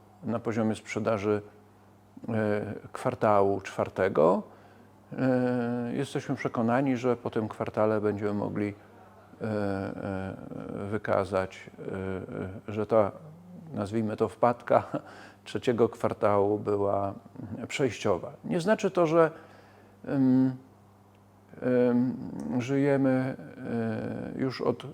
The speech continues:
chyba dwóch lat w rynku, mm, e, e, wzrostów. E, rynek, e, wiemy, po tym kryzysie inflacyjnym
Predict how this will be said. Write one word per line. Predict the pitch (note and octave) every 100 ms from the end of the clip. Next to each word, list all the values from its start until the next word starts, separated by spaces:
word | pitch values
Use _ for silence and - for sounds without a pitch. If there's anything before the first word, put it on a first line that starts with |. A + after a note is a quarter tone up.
| -
chyba | C#3 B2+ B2 A#2 D3 C3+ A2+
dwóch | A2+ C3+ F3
lat | F3+ B2 A#2 -
w | A#2 G#2+
rynku, | B2 B2 B2 B2 - - - - - - - -
mm, | A#2 A2 G#2+ G#2+ G2+ G2+ G2+
e, | G#2
e, | G2+ G2 F#2+ - F#2+ F#2 F#2 F#2 - C#2 -
wzrostów. | G#2+ A2 A#2+ - - D3 G#3 - - - - - - - _
E, | - B2 A#2 A2+ A2+ A#2+ B2
rynek, | B2 B2+ B2 A#2+ - - -
e, | - A#2 G#2+ G#2+ G2+
wiemy, | A#2 A#2+ A2
po | - A2 G#2+ G#2
tym | - G2+
kryzysie | - G#2+ A#2 -
inflacyjnym | A2+ A#2 A#2+ A2 - A2+ A2 A2